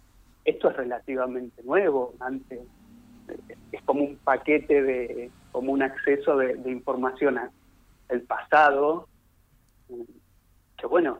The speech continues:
nos acostumbramos, pero no nos deja de ser algo extraño y sorprendente a la vez. Entonces sí, mi amigo me decía esto, me,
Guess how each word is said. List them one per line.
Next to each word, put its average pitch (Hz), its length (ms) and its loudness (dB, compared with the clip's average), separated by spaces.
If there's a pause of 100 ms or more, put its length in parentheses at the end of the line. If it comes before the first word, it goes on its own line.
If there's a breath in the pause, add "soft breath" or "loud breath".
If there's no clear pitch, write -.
nos 123 120 -16
acostumbramos, 123 560 0
pero 117 180 -8
no 123 120 -6
nos 127 140 -6
deja 127 240 -6
de 120 100 -8
ser 131 200 -6
algo 131 560 2 (100)
extraño 143 1080 0
y 123 120 -10 (120)
sorprendente 131 1040 -6 (560)
a - 80 -12
la 120 120 0
vez. 143 280 4
Entonces 147 360 0
sí, 208 120 2
mi 165 80 2
amigo 147 280 4
me 139 160 0
decía 151 220 0
esto, 147 320 -4
me, 123 140 -10